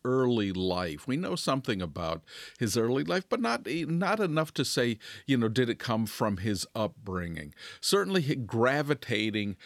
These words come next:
towards the circles that he was, these kind of far right, you know, Nazi circles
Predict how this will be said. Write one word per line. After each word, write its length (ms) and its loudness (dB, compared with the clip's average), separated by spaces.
towards 420 2
the 100 0
circles 720 0
that 180 -2
he 340 -4
was, 420 -4
these 180 -6
kind 160 -4
of 80 -8
far 420 -2
right, 600 -4
you 160 0
know, 380 -6
Nazi 640 -4
circles 760 -4